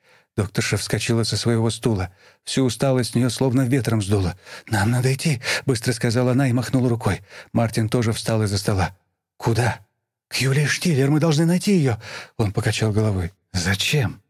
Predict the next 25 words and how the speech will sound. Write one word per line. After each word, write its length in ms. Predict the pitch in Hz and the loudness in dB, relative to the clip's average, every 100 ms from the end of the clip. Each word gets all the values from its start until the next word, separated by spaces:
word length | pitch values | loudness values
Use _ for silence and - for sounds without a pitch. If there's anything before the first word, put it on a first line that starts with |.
| _ | _
«Чтобы 320 | - - 107 | -4 -2 0
сказать 460 | 113 117 110 143 131 | 0 -2 0 0 2
ей, 100 | 123 | 0
что 180 | - 131 | 2 2
Лиза 240 | 151 131 | 2 2
не 120 | 131 | 2
только 300 | 123 139 135 | 2 0 2
мертва, 400 | 143 143 131 170 | 0 0 2 2
но 140 | 156 143 | 4 2
и 60 | |
перед 260 | 120 135 135 | 2 2 2
этим 240 | 143 156 | 2 2
была 240 | 147 143 143 | 2 4 4
изнасилована 600 | 123 131 143 165 156 147 | 2 0 2 4 4 4
ее 200 | 139 151 | 4 2
школьным 420 | - 170 175 160 | 0 2 2 4
наставником». 680 | 160 147 214 196 180 202 185 - - - - | 2 2 2 2 2 0 -2 -6 -20 -6 0
Елена 320 | 113 123 117 | 2 2 0
посмотрела 580 | 127 123 117 143 143 131 | 0 0 0 2 4 4
на 80 | |
него, 240 | 123 127 139 | 2 2 0
словно 380 | - 143 123 135 | 2 2 2 2
он 80 | |
плохо 260 | 120 123 131 | 2 0 0
соображал. 580 | 120 135 139 127 131 | 0 2 2 2 0